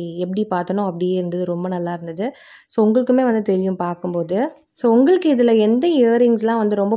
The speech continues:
பிடிச்சிருந்தது அப்படின்றதையும் எனக்கு வந்து கமெண்ட்ல வந்து சொல்லுங்க.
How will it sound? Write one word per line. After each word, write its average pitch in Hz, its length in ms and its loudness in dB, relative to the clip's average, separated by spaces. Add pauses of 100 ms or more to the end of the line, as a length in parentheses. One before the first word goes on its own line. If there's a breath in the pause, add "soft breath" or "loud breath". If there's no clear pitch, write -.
பிடிச்சிருந்தது 208 680 0
அப்படின்றதையும் 180 600 -4
எனக்கு 165 220 -6
வந்து 180 240 -4
கமெண்ட்ல 185 380 -6
வந்து 180 200 -4
சொல்லுங்க. 175 320 -4